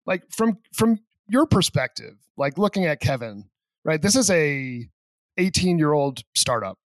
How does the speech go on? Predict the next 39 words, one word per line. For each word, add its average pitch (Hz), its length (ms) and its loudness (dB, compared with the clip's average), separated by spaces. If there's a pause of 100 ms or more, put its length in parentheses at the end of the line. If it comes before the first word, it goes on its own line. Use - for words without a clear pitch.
(240)
right? 127 320 -2
It's, 127 180 -10
it's 147 220 -4
effectively 147 520 -2
still 147 480 0
run 139 220 -2
extremely 143 540 -2
lean. 127 560 -10 (420)
Um, 113 460 -8
you 131 120 -4
ha-, 143 140 -10
you 143 100 -14
guys 127 220 -4
have 123 160 -8
good 156 220 -2
clients. 131 480 -2
Like, 139 180 -2 (320)
what 214 220 4
is 220 180 4
it 175 60 2
about 147 340 0
all 156 140 0
of 151 80 -4
a - 20 -2
sudden 151 320 0
in 143 140 -2
year 143 160 0
seventeen, 135 720 -2 (520)
Kevin 143 280 -2
decides, 123 480 -2
"All 143 80 2
right, 120 120 -2
now 127 160 -2
we're 123 120 -6
gonna 120 160 -10
step - 240 -2
on 113 120 -10
the 110 80 -16
gas"? - 340 -8